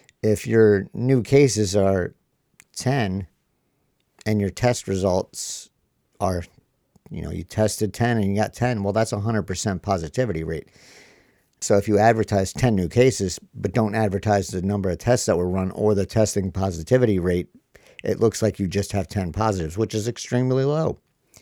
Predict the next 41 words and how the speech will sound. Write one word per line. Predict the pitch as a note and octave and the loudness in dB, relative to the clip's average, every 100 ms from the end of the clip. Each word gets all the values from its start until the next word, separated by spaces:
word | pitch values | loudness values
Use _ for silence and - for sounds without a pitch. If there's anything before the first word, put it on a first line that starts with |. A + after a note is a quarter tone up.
| _ _ _ _ - | _ _ _ _ 0
But | A2 G#2+ - _ _ - - - | 2 2 0 _ _ -16 -16 -6
the | G#2 | -4
first | - B2+ G2 | 4 6 6
day | G2 A#2+ | 6 6
I | G#2+ G#2 G2 G2 - | 6 4 2 -2 -6
tracked | - C#3 C3+ | -2 0 2
these | - F#2+ F#2 | 0 -2 2
was | G2+ F2 - - | 0 0 -6 -14
the | G#2 | -16
twenty-sixth, | - A#2 G2 - A2 - - - _ _ _ - _ _ _ _ _ | -4 -2 -2 0 0 0 -10 -20 _ _ _ -20 _ _ _ _ _
and | A2+ A2 G#2 G#2 G2 - | 0 2 2 0 -2 -6
there | - G2+ | -2 0
was | G2 - | 2 4
five | A2 A2 | 4 6
thousand | A2+ G#2+ G#2+ | 4 2 0
seven | - G2+ G2 | 2 2 2
hundred | G2 G2 | 0 -2
and | F2+ | 0
seventy-three | G#2+ G2 F#2 G2 | 0 0 -2 -2
new | F#2 G#2 | -2 -2
cases, | G2+ G#2+ F#2+ G#2+ G2+ - | 2 2 2 -2 -4 -10
one | B2 F2+ | -10 -4
hundred | G#2+ G2 | -2 -2
and | G2+ | -2
seven | A#2 G#2 | 0 0
new | G2+ G#2+ | 0 -2
deaths. | G2 G2 G2 - - _ _ _ _ _ | 0 -2 -2 -8 -18 _ _ _ _ _
Tests, | B2 A2+ - - | 2 2 0 -8
the | - G#2+ | -2 0
number | A2 | 4
of | G#2 | 2
tests | - A#2 - | 4 2 2
that | A2 | 0
were | G2+ | 0
done | F#2 G#2 G#2 | -2 -2 -2
were | F#2+ | -4
sixty-eight | - - A2+ - A#2+ G#2+ A2+ | -2 -2 -4 -4 2 2 2
thousand | A2 G#2 G2+ | 0 0 0
six | G2 G#2 F#2 | -4 -4 -4
hundred | G2+ F#2+ | -4 0
eight, | A2 F2 | 0 -2